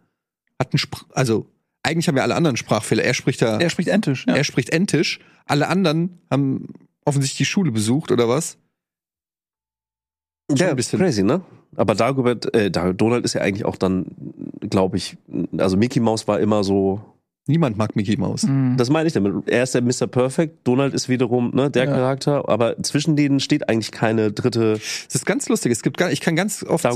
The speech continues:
Speaker 1: sagen, zum Beispiel, äh, Mickey Mouse, Donald ist Donald. Bud Spencer, Terence Hill ist Terence Hill.
Speaker 3: Also wer so ein bisschen die Bad, Bad Vibes hat oder die Enfant
Speaker 1: Hey.
Speaker 3: terrible oder was
Speaker 1: Nö,
Speaker 3: meinst
Speaker 1: ich,
Speaker 3: du, oder?
Speaker 1: hab ich jetzt
Speaker 2: Du, du meinst, für dich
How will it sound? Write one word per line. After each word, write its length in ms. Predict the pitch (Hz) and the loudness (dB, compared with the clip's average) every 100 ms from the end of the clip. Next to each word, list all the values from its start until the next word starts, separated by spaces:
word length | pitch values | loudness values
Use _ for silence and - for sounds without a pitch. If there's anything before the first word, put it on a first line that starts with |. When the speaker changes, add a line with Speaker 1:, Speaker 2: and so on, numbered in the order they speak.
| 156 | 2
Speaker 1:
sagen, 80 | 95 | 0
zum 100 | 135 | 0
Beispiel, 260 | - 120 98 - - _ _ _ _ - | 0 -2 -2 -10 -20 _ _ _ _ -2
äh, 240 | 131 117 | 0 2
Mickey 300 | 110 175 185 | 2 2 2
Mouse, 260 | 160 139 123 | 2 0 0
Donald 300 | 175 175 165 | 0 0 0
ist 180 | 131 - | 0 0
Donald. 460 | 123 107 95 - _ _ _ - | 0 0 -2 -6 _ _ _ -4
Bud 140 | 127 | -4
Spencer, 320 | - 156 156 | 0 0 0
Terence 360 | 156 151 135 127 | -2 0 0 0
Hill 120 | 160 | 0
ist 160 | 156 - | 0 0
Terence 340 | 139 123 107 | 0 0 -2
Hill. 280 | - 110 - _ _ _ _ _ _ _ _ _ _ | 0 0 -2 _ _ _ _ _ _ _ _ _ _
Speaker 3:
Also 240 | 110 104 101 | -2 0 2
wer 120 | 107 | 2
so 100 | 107 | 2
ein 40 | 104 | 0
bisschen 420 | 107 110 104 98 | 0 0 -2 0
die 80 | 101 | 0
Bad, 380 | 113 117 - | 0 0 -4
Bad 240 | - 110 107 | 0 0 0
Vibes 520 | 98 95 101 90 - | 0 2 2 -2 -2
hat 120 | 95 | -2
oder 220 | 82 98 | 0 0
die 360 | 98 101 98 95 - _ _ - | 2 2 2 0 -6 _ _ -2
Enfant 200 | 104 156 117 | 2 2 0
Speaker 1:
Hey. 100 | 127 | -2
Speaker 3:
terrible 400 | 107 131 127 113 | 0 2 2 2
oder 200 | 104 98 98 | 2 2 2
was 100 | 220 | 2
Speaker 1:
Nö, 80 | - | 0
Speaker 3:
meinst 160 | - | -2
Speaker 1:
ich, 60 | - | -2
Speaker 3:
du, 80 | 95 | 0
oder? 260 | 101 107 | 0 0
Speaker 1:
hab 80 | 151 | 0
ich 60 | 160 | 0
jetzt 220 | 151 - | 0 0
Speaker 2:
Du, 100 | 139 | 0
du 260 | 135 131 151 | 0 0 2
meinst, 280 | 151 147 | 2 0
für 80 | - | -2
dich 240 | 123 139 | 0 0